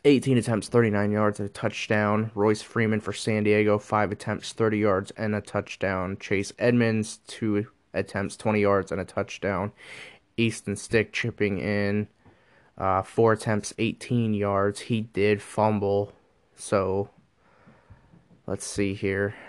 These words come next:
I believe he threw an interception as well, and he did. So he fumbled. They did get that one back. But still, again, just, I say this every time I run through a game like this. Just the,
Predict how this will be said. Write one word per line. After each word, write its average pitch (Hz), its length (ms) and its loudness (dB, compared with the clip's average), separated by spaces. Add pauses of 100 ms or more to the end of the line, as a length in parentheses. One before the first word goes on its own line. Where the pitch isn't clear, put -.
I 104 100 -4
believe 113 240 2
he 110 100 0
threw 107 200 2
an 104 80 0
interception 98 600 -4
as 95 220 -8
well, 98 200 2
and 101 140 -2
he 104 300 -6
did. 101 420 2
So 101 220 0
he 107 140 -2
fumbled. 104 400 2
They 92 140 0
did 95 220 -2
get 80 140 -4
that 80 180 -2
one 90 280 -10
back. 87 540 0
But 85 160 -4
still, 101 360 2
again, 101 360 2
just, - 240 -14 (520)
I - 180 0
say 104 280 0
this 98 220 -8 (100)
every 110 480 4
time 113 440 2
I 104 100 4
run 95 240 2
through 98 180 2
a 98 60 -2
game 110 300 2
like 104 220 2
this. 104 300 0 (720)
Just - 320 -6
the, 95 260 0